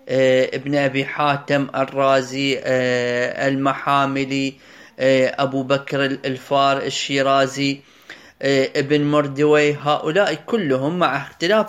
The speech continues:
أزمنته-، أزمنتهم، آه، نقلوا هذه الرواية والقصة، حتى أن العلامة الأمين رضوان الله عليه صاحب كتاب الغدير، آه،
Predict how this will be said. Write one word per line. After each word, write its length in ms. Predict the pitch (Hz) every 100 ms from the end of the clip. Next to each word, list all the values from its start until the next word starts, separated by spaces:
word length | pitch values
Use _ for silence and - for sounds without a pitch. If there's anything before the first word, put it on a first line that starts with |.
| -
أزمنته-، 720 | 135 135 127 120 - 123 127 -
أزمنتهم، 840 | 131 123 123 123 120 127 135 156 175 _ _ _ - _ _ _ _ _ _ _ _ - - - - -
آه، 400 | 139 143 143 139
نقلوا 800 | 139 156 202 202 165 143 127 120
هذه 840 | 120 156 180 175 147 131 127 127 127 131
الرواية 960 | 135 135 135 135 156 147 151 127 123
والقصة، 960 | 120 131 127 123 160 165 - - 196 190 - - -
حتى 640 | - 233 233 - _ 220
أن 400 | 202 185 185 180
العلامة 640 | 160 143 156 151 143 139
الأمين 480 | 135 - 135 135 131
رضوان 420 | 127 127 127 123
الله 300 | 123 123 120
عليه 340 | 113 127 120 110 - - - - - _ - - - - _ _ _
صاحب 360 | - 170 147 156 -
كتاب 380 | 147 160 147 143
الغدير، 560 | 139 139 135 135 117 - _ _ - - -
آه، 1000 | 135 139 135 135 131 131 127 127 127